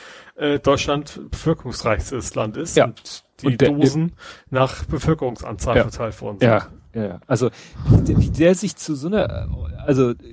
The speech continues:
Speaker 2: da frage ich mich auch, macht er das bewusst? Also ist das
Speaker 1: Der hat wahrscheinlich auch nur irgendwelche Excel-Tabellen gesehen oder vielleicht auch in irgendeiner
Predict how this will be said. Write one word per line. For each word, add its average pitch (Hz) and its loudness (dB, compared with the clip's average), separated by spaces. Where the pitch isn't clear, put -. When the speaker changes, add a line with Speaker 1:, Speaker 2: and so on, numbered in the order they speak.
Speaker 2:
da 127 4
frage 156 2
ich 190 -2
mich 196 2
auch, 120 0
macht 120 -2
er 127 6
das 123 -2
bewusst? - -4
Also 123 0
ist - -6
das - -6
Speaker 1:
Der 131 2
hat 123 0
wahrscheinlich 160 2
auch 156 6
nur 175 2
irgendwelche 151 0
Excel-Tabellen 165 2
gesehen 165 0
oder 143 2
vielleicht - 0
auch 143 -6
in 160 -8
irgendeiner 139 0